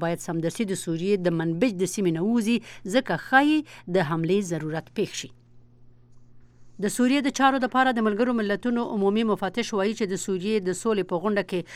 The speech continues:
چې په راتلونکې هفته کې د تورې بحیرې د سوچي په تفریقه کې د روسیې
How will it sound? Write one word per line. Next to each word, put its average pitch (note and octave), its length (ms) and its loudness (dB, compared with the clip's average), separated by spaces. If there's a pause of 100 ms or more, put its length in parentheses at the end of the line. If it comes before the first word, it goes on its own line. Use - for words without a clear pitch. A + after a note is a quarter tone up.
(140)
چې G3+ 120 -2
په F#3+ 120 0
راتلونکې G#3+ 480 0
هفته F3 300 -2
کې G#3 160 -2
د - 20 0 (120)
تورې B3+ 260 2
بحیرې G3 340 0 (360)
د G3+ 180 4
سوچي A3 420 0
په B3 40 2 (100)
تفریقه F3+ 380 0 (100)
کې A3+ 100 0 (320)
د - 20 6 (140)
روسیې F#3+ 320 0